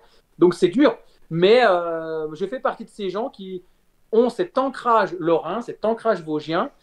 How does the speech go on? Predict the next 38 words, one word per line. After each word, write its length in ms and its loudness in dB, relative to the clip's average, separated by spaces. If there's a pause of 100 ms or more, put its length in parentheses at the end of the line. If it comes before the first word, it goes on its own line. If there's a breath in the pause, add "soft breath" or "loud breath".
(220)
et 180 4
vais 140 2
faire 220 2
mon 100 -6
maximum 560 0
pour 240 -8
que, 180 6
euh, 540 2 (760)
pour 120 -12
que 80 -14
ça 100 0
vienne 320 0
et 60 -6
pour 180 -10
que, 80 -12
putain, 460 0
euh, 120 4
dans 120 2
le 40 -2
Grand 220 -6
Est, 260 4
il 40 -12
y 20 -8
ait 40 -10
quand 100 -4
même 160 -2
quelque 140 -8
chose 200 -2
qui 100 -18
se 120 -20
fasse 260 2
et, 100 6
euh, 220 4
qui 140 -10
soit 100 2
bien 160 -2
fait, 140 0
quoi. 200 -8